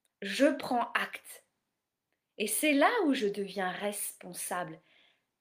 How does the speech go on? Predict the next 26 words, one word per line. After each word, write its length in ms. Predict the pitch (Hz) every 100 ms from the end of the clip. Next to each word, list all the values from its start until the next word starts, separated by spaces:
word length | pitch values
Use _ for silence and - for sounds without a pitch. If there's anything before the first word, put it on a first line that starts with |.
| _ _
Responsable, 1160 | - - 220 220 - - 190 175 - 254 359 - - _
respondere 1040 | 196 220 226 - - 214 214 214 254 254 240
habilis, 800 | 214 214 214 202 233 403 - - - _ _ - - _ _
c'est 200 | - -
être 160 | 214 214
capable 640 | 240 214 285 339 330 220
d'apporter 760 | 202 196 214 190 - - 349 294
une 240 | 226 214
réponse. 1300 | 208 - - 262 285 - _ _ - 294 277 196 - - _ _ _ _ _
Parce 240 | 214 208
que 140 | - 247
je 140 | 226
suis 440 | 233 - 320 302 240
en 140 | 226
communication 1400 | 226 - 381 381 330 320 320 277 285 262 262 - 285 269
avec 440 | 180 185 190 190 214
l'univers, 680 | 202 226 294 262 240 226
avec 320 | 208 190 196
le 120 | 247 262
monde, 240 | 247 240 - - -
avec 420 | 220 233 247 254
les 160 | 247 240
multifacettes 1080 | 240 269 269 - 294 - 269 247 - 277 220
de 120 | 262
mon 220 | 262 269
être 360 | 220 226 -